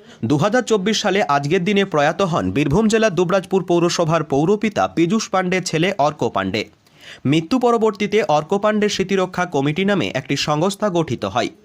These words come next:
এদিন বৃহস্পতিবার অর্ক পাণ্ডে স্মৃতিরক্ষা কমিটির তরফে নানান কর্মসূচির মাধ্যমে অর্ক পাণ্ডের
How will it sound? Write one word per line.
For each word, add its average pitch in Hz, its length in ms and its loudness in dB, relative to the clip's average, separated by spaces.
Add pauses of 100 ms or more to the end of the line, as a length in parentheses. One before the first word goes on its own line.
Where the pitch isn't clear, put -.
(340)
এদিন 131 260 0
বৃহস্পতিবার 233 680 0
অর্ক 185 300 0
পাণ্ডে 202 320 0
স্মৃতিরক্ষা 185 540 -2
কমিটির 170 440 0
তরফে 147 360 -2
নানান 147 380 0
কর্মসূচির 196 640 -2
মাধ্যমে 170 380 0 (100)
অর্ক 143 300 0
পাণ্ডের 202 360 0